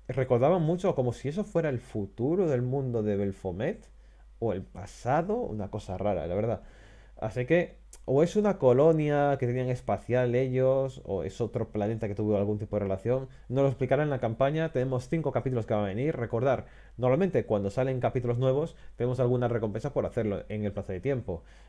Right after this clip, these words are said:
Así que, atentos a ello, hagámoslo y sobre todo intentar entender <laughs> qué demonios hace ahí Belfomet. Y nada, hasta aquí sería el vídeo explicando las cartas de la mini expansión. Espero que os haya gustado, espero que os haya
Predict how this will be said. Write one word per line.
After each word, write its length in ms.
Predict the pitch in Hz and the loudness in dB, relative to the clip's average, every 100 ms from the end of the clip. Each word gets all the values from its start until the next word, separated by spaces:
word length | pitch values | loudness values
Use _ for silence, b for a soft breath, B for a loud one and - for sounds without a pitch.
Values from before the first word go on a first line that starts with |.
| b | b
Así 260 | 101 107 117 | -10 -6 -2
que, 320 | 151 160 - - - | 0 0 -4 -16 -6
atentos 360 | 117 123 110 127 | -2 0 0 0
a 80 | |
ello, 320 | 147 165 180 - | 2 2 0 0
hagámoslo 640 | 101 120 151 156 180 - | 0 2 0 0 0 -2
y 160 | - 107 | -6 -6
sobre 220 | 101 95 | -4 -4
todo 280 | 107 127 - | 0 0 0
intentar 400 | - 107 95 101 | -4 -4 -4 -2
entender 460 | 107 110 113 127 117 - - - - | -2 -2 -2 -2 -2 -12 -20 -18 -8
<laughs> 540 | 123 131 127 - - | -4 -4 -6 -12 2
qué 100 | 147 | 4
demonios 360 | 143 131 135 131 | 6 4 2 0
hace 160 | 120 | 0
ahí 140 | 107 107 | 0 0
Belfomet. 560 | 104 95 87 71 - - B B B B | 0 -4 -6 -10 -14 -20 B B B B
Y 120 | 170 | 0
nada, 320 | 180 110 73 | 2 2 0
hasta 200 | 95 - | -2 -4
aquí 140 | 104 131 | -4 0
sería 300 | 147 143 113 | 2 4 2
el 80 | 107 | 2
vídeo 220 | 143 113 | 0 -2
explicando 580 | - 101 131 117 92 - b b | -4 -2 0 0 -2 -6 b b
las 240 | 107 95 | -2 0
cartas 280 | 147 127 101 | 0 2 0
de 80 | 104 | 0
la 80 | 98 | -2
mini 140 | 98 | -4
expansión. 500 | - 98 113 147 175 - | -4 -6 -2 -4 -4 -4
Espero 440 | 120 123 202 180 | -4 0 2 2
que 80 | 131 | 2
os 60 | |
haya 100 | 127 | 2
gustado, 440 | 110 104 143 156 - | 2 2 2 2 -2
espero 440 | 135 123 170 160 | -4 -2 2 2
que 60 | 123 | 2
os 100 | 120 | 2
haya 400 | 135 151 117 - | 2 4 2 0